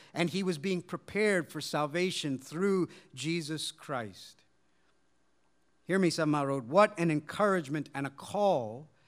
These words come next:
to every Christian parent to emulate Lois and Eunice. That these little ones that line these steps would hear from us the scriptures from their childhood, that they might be acquainted with the scriptures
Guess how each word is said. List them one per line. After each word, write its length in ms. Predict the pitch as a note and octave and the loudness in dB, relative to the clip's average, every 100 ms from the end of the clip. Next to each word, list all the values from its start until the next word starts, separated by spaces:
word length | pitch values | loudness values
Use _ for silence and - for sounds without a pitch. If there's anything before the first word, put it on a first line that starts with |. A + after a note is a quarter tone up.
| _ _ - | _ _ -16
to 180 | - | -2
every 460 | F#3 G#3+ F3 G3+ D#3 | 4 4 2 0 0
Christian 640 | - - F3 - D#3 C#3 | -2 -8 -8 -6 -6 -6
parent 640 | - C3+ A#2 G2 E2+ - _ _ _ _ _ - | -6 -10 -10 -12 -16 -20 _ _ _ _ _ -14
to 160 | - | -4
emulate 520 | F3 F#3+ F#3 D#3 C3+ B2 | -2 0 0 0 -4 -6
Lois 500 | D3 C3 A2 - - | -6 -4 -6 -8 -10
and 160 | B2 A#2+ | -10 -10
Eunice. 500 | G#2+ F#2 - - - _ _ _ _ _ _ _ - | -12 -14 -20 -20 -20 _ _ _ _ _ _ _ -12
That 120 | D3 | -4
these 400 | F#3+ G3+ D#3+ - - | 0 0 -2 -6 -6
little 320 | D#3 G#3 A3 | 4 8 8
ones 320 | F3+ C#3+ B2 A#2 | 6 2 0 -4
that 160 | D3 | -2
line 400 | D3+ E3+ F#3 F#3+ | 4 6 6 4
these 200 | F3+ E3 | 2 -2
steps 540 | - F3+ G3 - - - _ _ _ _ | -4 0 0 -2 -10 -14 _ _ _ _
would 280 | C#3+ F3 D3 | 0 0 0
hear 420 | - - G#3 G3+ | -6 -2 2 2
from 400 | - F#3+ F#3+ F#3 | 2 4 4 4
us 540 | D3+ B2 - - - - _ _ _ | 0 0 -4 -10 -12 -18 _ _ _
the 80 | C#3+ | -6
scriptures 720 | - - G#3 G#3 G3 F#3+ E3+ | -6 0 -2 -2 -4 -2 -4
from 400 | - - G3+ G#3+ | -4 2 4 4
their 120 | G#3 | 0
childhood, 540 | F#3 - D#3+ D3+ D#3 C3+ | -2 -2 0 0 -4 -6
that 160 | C#3+ | -4
they 140 | F3 G3 | -2 2
might 340 | G3 F#3 C#3 | 2 2 -2
be 220 | F3 F#3 D3+ | -6 -6 -6
acquainted 680 | - - F#3 G#3 G#3 F3+ D#3 | -10 -4 -2 -2 -4 -6 -4
with 180 | G3+ | -4
the 80 | G3 | -6
scriptures 560 | - - E3 - C#3 | -10 -8 -8 -8 -10